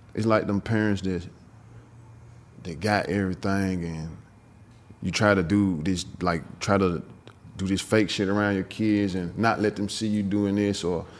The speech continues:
not let them know that you do this, and just portray this image, this little fake role, and,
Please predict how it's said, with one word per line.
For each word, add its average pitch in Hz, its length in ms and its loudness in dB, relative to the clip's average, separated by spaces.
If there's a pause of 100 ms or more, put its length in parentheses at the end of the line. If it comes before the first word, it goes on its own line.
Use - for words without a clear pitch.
(140)
not 107 200 4
let 107 160 4
them 92 180 2
know 113 160 8
that 107 160 4
you 98 100 2
do 107 220 2
this, 107 220 6
and 98 80 0
just 92 360 -6
portray 95 440 4
this 104 220 4
image, 110 340 6
this 95 180 2
little 104 160 4
fake 110 300 6
role, 107 400 6
and, 90 120 0